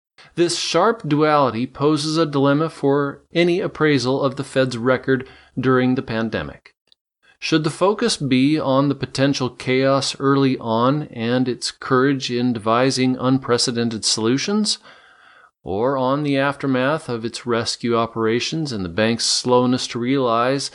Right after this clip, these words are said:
that its new and formidable foe was inflation? In the thick of the inflation battle, it is tempting to emphasize the Fed's missteps. Limitless, by Gianna Smialek of the New York Times,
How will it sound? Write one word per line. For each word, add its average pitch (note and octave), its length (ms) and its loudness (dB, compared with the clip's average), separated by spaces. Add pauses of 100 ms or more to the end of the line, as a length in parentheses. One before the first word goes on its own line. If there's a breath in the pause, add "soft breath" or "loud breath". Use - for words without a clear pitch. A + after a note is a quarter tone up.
(360 loud breath)
that B2 140 0
its B2+ 200 -2
new C#3+ 340 2
and C#3 240 2
formidable C3+ 520 0
foe C3+ 320 0
was C3+ 280 0
inflation? D3 680 -2 (960 loud breath)
In F3+ 80 2
the F3+ 100 4
thick A3 300 0
of A#3 120 -6
the A3+ 140 2
inflation E3+ 580 2
battle, B2 500 2 (100)
it A2 80 -10
is A#2+ 160 -6
tempting C#3+ 460 0
to D#3 120 0
emphasize C3 640 2
the C3 80 -2
Fed's B2 560 -2
missteps. - 880 -2 (560)
Limitless, D3+ 960 2
by G#2 280 -2
Gianna A#2 420 -2
Smialek A2+ 640 -2
of F#2+ 120 -16
the G2 80 -8
New G#2 180 -2
York B2+ 340 2
Times, A#2 460 -2